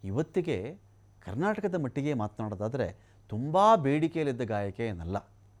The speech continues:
ಇವತ್ತಿನ ವಾಸ್ತವ ಸ್ಥಿತಿ, ಹೊಸ ಸ್ಥಿತಿ ಮಾತಾಡಬೇಕಲ್ಲ. ತ-, ಕಾನ್ಸರ್ಟ್ಗಳಲ್ಲಿ ಹಾಡಿರಬಹುದು, ಕಾನ್ಸರ್ಟ್ಗಳ ಡಿಮ್ಯಾಂಡ್ ಇರಬಹುದು. ಚಿತ್ರರಂಗ ಅಂತ ಬಂದಾಗ ದುಬಾರಿ ಕಾರಣಕ್ಕೋ, ಇನ್ನೊಂದು ಕಾರಣಕ್ಕೋ, ಅಥವಾ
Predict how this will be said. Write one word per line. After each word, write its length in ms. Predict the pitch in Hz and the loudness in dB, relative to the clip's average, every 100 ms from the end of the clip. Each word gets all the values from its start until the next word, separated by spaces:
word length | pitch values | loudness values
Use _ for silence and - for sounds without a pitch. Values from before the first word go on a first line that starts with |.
| - | -12
ಇವತ್ತಿನ 240 | 110 - 180 | -10 -8 -4
ವಾಸ್ತವ 380 | 147 - 143 135 | -4 -4 -6 -6
ಸ್ಥಿತಿ, 380 | - 139 127 - - - - - - - - | -10 -14 -14 -16 -20 -20 -20 -20 -20 -20 -14
ಹೊಸ 160 | 120 | -6
ಸ್ಥಿತಿ 220 | 151 147 | -4 -2
ಮಾತಾಡಬೇಕಲ್ಲ. 680 | 151 143 135 110 95 110 120 - - - - - - - - - - | -2 -2 -4 -4 -6 -10 -12 -18 -20 -20 -20 -20 -20 -20 -20 -20 -2
ತ-, 120 | 185 | -2
ಕಾನ್ಸರ್ಟ್ಗಳಲ್ಲಿ 760 | - 107 156 175 214 190 185 180 | -2 -2 -2 4 2 4 2 2
ಹಾಡಿರಬಹುದು, 680 | 127 123 117 98 92 117 101 - - - - - - | 2 0 0 -4 -4 -4 -6 -12 -20 -20 -20 -20 -8
ಕಾನ್ಸರ್ಟ್ಗಳ 400 | 143 170 185 180 | -8 -6 -6 -4
ಡಿಮ್ಯಾಂಡ್ 380 | 156 120 117 104 | -2 -2 -2 -2
ಇರಬಹುದು. 480 | 101 95 92 85 - - - - | -4 -6 -8 -10 -16 -20 -20 -8
ಚಿತ್ರರಂಗ 400 | 165 208 196 190 | 0 4 4 2
ಅಂತ 180 | 156 135 | 0 0
ಬಂದಾಗ 300 | 131 175 226 170 | -2 -2 -2 2
ದುಬಾರಿ 360 | 165 170 165 | 8 10 8
ಕಾರಣಕ್ಕೋ, 400 | 143 131 127 170 | 4 0 0 -2
ಇನ್ನೊಂದು 240 | 139 135 123 | -2 -2 -2
ಕಾರಣಕ್ಕೋ, 480 | 120 107 104 135 139 | -2 -2 -6 -10 -8
ಅಥವಾ 520 | 147 151 151 147 | -6 0 0 -2